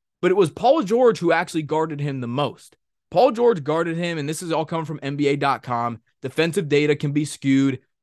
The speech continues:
It can be inaccurate, but it's the best we have to work with right now. P G guarded Booker for twenty-one possessions in that game, and he held him to one of four shooting.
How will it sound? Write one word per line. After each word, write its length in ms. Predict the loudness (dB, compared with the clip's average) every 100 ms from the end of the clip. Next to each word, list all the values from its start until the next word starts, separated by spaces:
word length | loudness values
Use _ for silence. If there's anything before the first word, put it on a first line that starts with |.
| -14
It 80 | -10
can 140 | -6
be 160 | -4 0
inaccurate, 460 | 0 0 -2 -2
but 100 | -2
it's 80 | -6
the 80 | -6
best 320 | -4 -4 -2
we 60 | -4
have 160 | -4
to 80 | -6
work 260 | -6 -8 -8
with 180 | -12
right 160 | -14 -16
now. 220 | -18 -20 _ _ _ _
P 180 | 0 0
G 180 | 2 2
guarded 340 | 4 6 6
Booker 240 | 4 0 0
for 100 | -2
twenty-one 520 | -2 -2 -2 -2 -4
possessions 460 | -4 -4 -4 -6 -14
in 100 | -14
that 180 | -16
game, 220 | -18 -20 -20 _ _ -4
and 80 | -2
he 80 | 2
held 200 | 2 2
him 120 | 2
to 40 |
one 280 | 0 0 -2
of 80 | -2
four 200 | -2 -4
shooting. 400 | -4 -6 -8 -14